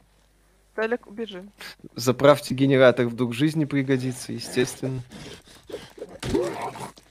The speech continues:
Speaker 1: Да.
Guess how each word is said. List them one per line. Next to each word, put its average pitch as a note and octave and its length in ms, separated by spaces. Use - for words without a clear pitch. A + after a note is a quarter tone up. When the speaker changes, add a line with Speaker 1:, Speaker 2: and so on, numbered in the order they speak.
Speaker 1:
Да. A3 240